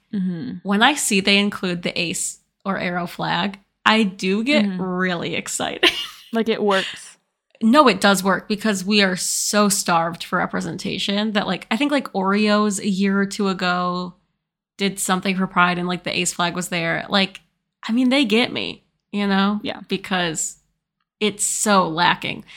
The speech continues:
Speaker 2: Like, when I saw the Target mice and there was an Ace one, I was like, "Oh my God." Like, they actually did it.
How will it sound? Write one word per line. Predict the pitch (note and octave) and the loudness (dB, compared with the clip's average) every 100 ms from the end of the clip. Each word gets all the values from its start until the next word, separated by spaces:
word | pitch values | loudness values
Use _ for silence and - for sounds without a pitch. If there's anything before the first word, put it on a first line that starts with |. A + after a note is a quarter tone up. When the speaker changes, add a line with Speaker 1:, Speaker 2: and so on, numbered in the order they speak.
| - - | -8 0
Speaker 2:
Like, | A#3 | 2
when | C4+ | 6
I | B3+ | 4
saw | B3 B3 A#3+ A#3+ | 6 6 6 6
the | A#3 A#3 | 4 -2
Target | A#3+ A3 G#3+ A3 - - _ _ _ - | 2 4 4 0 -2 -8 _ _ _ -2
mice | G#3 G3+ A3 A3+ - | 2 4 2 0 -4
and | - | 0
there | G#3 | 2
was | G#3+ | 4
an | G#3 | 4
Ace | F#3+ F#3 - | 2 0 0
one, | A3+ A#3+ | 0 2
I | G#3+ | 2
was | A3 | 0
like, | G#3 G3 G3 | 0 -2 -2
"Oh | G#3 | -6
my | C4+ C#4+ | -4 -2
God." | A3 D#4+ D4+ - - _ _ - | -2 -2 -2 -2 -6 _ _ -6
Like, | A3+ A3+ | -6 -2
they | - | 2
actually | - A3+ - C#4+ B3+ | 4 4 2 -2 0
did | B3+ D4+ | -2 -2
it. | E4+ - | -4 -6